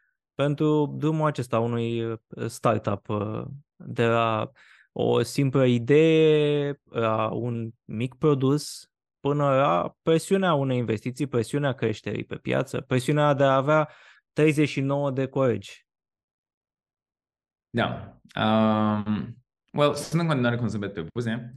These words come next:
Speaker 2: dar, uh, ce adev-, adevărul e că nu, cred că costul mare e că nu ai nimic pe locul doi, trei, patru, cinci, șase. E un singur lucru în viața ta și anume digital pentru, pentru noi care merge înainte. Și nu înseamnă că as-, așa va fi pentru întregul, întreaga viață,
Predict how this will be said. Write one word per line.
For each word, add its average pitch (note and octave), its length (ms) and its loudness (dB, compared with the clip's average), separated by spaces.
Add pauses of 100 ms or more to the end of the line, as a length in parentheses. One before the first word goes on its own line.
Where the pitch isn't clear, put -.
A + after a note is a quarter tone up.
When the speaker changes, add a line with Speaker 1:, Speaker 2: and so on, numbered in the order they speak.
(100)
Speaker 2:
dar, A2 540 -2
uh, A#2 480 2
ce C3 240 2
adev-, G#2 220 -4
adevărul A#2+ 420 -4
e C3 100 -6
că C3+ 120 -10
nu, B2+ 600 -4
cred D3+ 140 -6
că D3 100 -2
costul C3 380 -6
mare A#2 380 -4 (140)
e - 80 -14
că - 120 -10
nu A#2 180 -2
ai G#2+ 240 -4
nimic G#2 240 -8
pe - 80 -8
locul G2+ 220 -6
doi, F#2 200 2
trei, F2+ 220 -4
patru, E2+ 260 -6
cinci, E2 300 -10
șase. - 480 -6
E G2+ 180 -2
un F#2 100 0
singur A#2+ 360 2
lucru A2 300 0
în G2+ 60 -4
viața F2+ 260 -2
ta A2+ 220 -2
și A#2+ 140 -8
anume G2 220 -2 (720)
digital F#2+ 280 -2
pentru, F2 580 -6 (240)
pentru G2+ 240 0
noi A2+ 220 2
care G2+ 320 0
merge G2 260 -2
înainte. D#2+ 320 -4
Și - 260 0
nu A#2 120 4
înseamnă B2 340 0
că A2 100 -4
as-, - 220 -6
așa - 240 -6
va G2+ 100 -2
fi G2 80 -8
pentru F2+ 260 -6
întregul, E2+ 400 -6
întreaga F2 300 -4
viață, A#2 480 -2